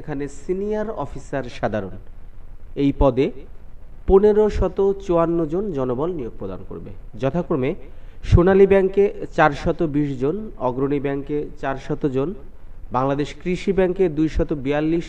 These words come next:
জন, রাজশাহী কৃষি উন্নয়ন ব্যাংকে একশত নব্বই জন, আনসার বিডিপি উন্নয়ন ব্যাংকে একশত ঊননব্বই জন, বাংলাদেশ ডেভেলপমেন্ট ব্যাংক পিএলসিতে ছাব্বিশ জন, কর্মসংস্থান ব্যাংকে চব্বিশ জন,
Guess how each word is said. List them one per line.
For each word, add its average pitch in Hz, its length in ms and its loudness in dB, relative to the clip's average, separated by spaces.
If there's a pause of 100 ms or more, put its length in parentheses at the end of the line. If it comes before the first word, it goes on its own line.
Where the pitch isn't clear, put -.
(120)
জন, 127 160 -2 (640)
রাজশাহী 151 460 2
কৃষি 175 340 -2
উন্নয়ন 175 320 0
ব্যাংকে 160 300 0
একশত 143 360 -2
নব্বই 143 400 0
জন, 147 240 -2 (480)
আনসার 143 420 0
বিডিপি 160 340 2
উন্নয়ন 160 380 2
ব্যাংকে 151 320 -2
একশত 139 400 -6 (180)
ঊননব্বই 139 520 -2
জন, 143 260 -6 (680)
বাংলাদেশ 160 460 -2 (180)
ডেভেলপমেন্ট 180 640 -2 (100)
ব্যাংক 127 280 -4 (180)
পিএলসিতে 165 600 -4 (120)
ছাব্বিশ 131 380 -6
জন, 165 180 0 (520)
কর্মসংস্থান 170 680 0
ব্যাংকে 165 280 0
চব্বিশ 147 480 2
জন, 170 160 2